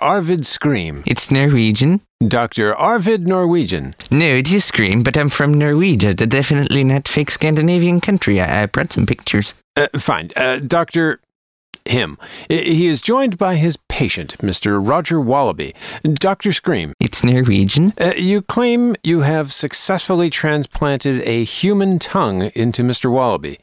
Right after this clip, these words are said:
Speaker 2: That's right, in his mouth.
Speaker 1: And, uh, what was wrong with his original tongue?
Speaker 2: Nothing. This is a cosmetic procedure.
Speaker 1: I see. Uh, Mister Wallaby, can you say hello to our audience?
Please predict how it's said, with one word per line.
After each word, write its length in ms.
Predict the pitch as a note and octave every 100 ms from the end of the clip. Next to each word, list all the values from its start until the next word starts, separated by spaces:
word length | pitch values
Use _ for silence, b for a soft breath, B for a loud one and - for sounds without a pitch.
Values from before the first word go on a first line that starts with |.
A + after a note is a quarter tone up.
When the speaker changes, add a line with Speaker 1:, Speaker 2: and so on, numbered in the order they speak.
| - -
Speaker 2:
That's 220 | - G#2+
right, 260 | G#2+ A2+
in 160 | - C3+
his 120 | C#3
mouth. 440 | A#2 A2 A#2+ - - _ - -
Speaker 1:
And, 360 | D3+ D#3 D3+ D3
uh, 300 | D3 D#3 D3+
what 440 | D3+ D#3 D3+ G3+
was 200 | G3+ E3+
wrong 220 | F#3 F#3+ F3
with 200 | D#3+ D#3+
his 140 | D3
original 460 | B2+ E3+ A#2+ F#2 D#2+
tongue? 320 | D#2 - - _ _ -
Speaker 2:
Nothing. 340 | F#3+ - G#2
This 160 | B2 C3
is 140 | C3
a 80 | A#2+
cosmetic 640 | - D3 C3+ D#3 - A2
procedure. 580 | - G2 G2+ F#2+ G2+ D3+ - _ _ _ _
Speaker 1:
I 300 | E2+ E2 D#2 - -
see. 400 | - - F2 D2+ B B B
Uh, 140 | D3 D#3+
Mister 300 | G3 - G3+
Wallaby, 460 | A3+ F#3+ B2 G#2 B B -
can 140 | A3+
you 120 | C4+
say 240 | - A#3 F#3
hello 320 | G3 F#3+ F3
to 160 | E3
our 160 | E3 D3+
audience? 420 | D#3 F#2+ F2 -